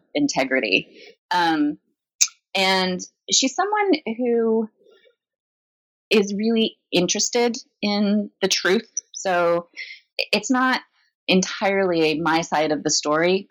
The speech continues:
kind of an account where she's trying to make excuses for herself because she knows that she wasn't the best stepmother. Um, but it, you know, what we hear is still filtered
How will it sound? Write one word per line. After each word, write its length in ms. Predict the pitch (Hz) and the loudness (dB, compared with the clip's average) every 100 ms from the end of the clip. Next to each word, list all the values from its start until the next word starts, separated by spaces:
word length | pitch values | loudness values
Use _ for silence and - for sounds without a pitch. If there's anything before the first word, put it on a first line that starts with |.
| - | -4
kind 160 | 180 | 0
of 60 | 175 | 2
an 180 | 170 - | 2 0
account 380 | - - 160 156 | -6 0 2 2
where 80 | 160 | 2
she's 260 | - 156 - | 0 0 -4
trying 340 | - 151 147 - | -2 2 0 0
to 240 | 147 139 139 - - - | 0 0 -2 -6 -18 0
make 220 | 160 151 | 2 2
excuses 540 | - - 202 202 190 185 | 0 -2 2 2 2 0
for 160 | 180 | 0
herself 640 | 196 175 170 160 160 160 - _ _ _ | 0 -2 0 2 2 0 -4 _ _ _
because 240 | 175 165 - | -2 0 0
she 120 | 233 | 0
knows 240 | 247 208 | 0 0
that 160 | 139 - | -2 -4
she 140 | - | -2
wasn't 440 | 143 135 131 123 - - | 4 4 4 -2 -4 -8
the 60 | 151 | 0
best 340 | 123 - - - | 0 0 -6 -6
stepmother. 580 | - 147 139 120 107 196 - - - _ - | 2 2 2 0 0 -2 -2 -2 -2 _ -2
Um, 500 | 180 165 156 151 - - - - - _ _ _ _ _ - | 0 2 0 -2 -6 -8 -4 -4 -8 _ _ _ _ _ 4
but 640 | 180 - 262 214 170 190 _ - | 4 2 0 2 0 -4 _ 0
it, 280 | 185 185 - _ | 2 2 0 _
you 140 | - 185 | -6 0
know, 260 | 160 156 - _ _ - _ - | 2 0 -6 _ _ -20 _ -8
what 280 | 185 185 - | 0 2 2
we 120 | 180 | 0
hear 340 | 175 240 196 | -2 -2 2
is 140 | 151 156 | 0 0
still 200 | 180 156 | 0 0
filtered 540 | - 196 185 160 151 | 0 2 2 2 0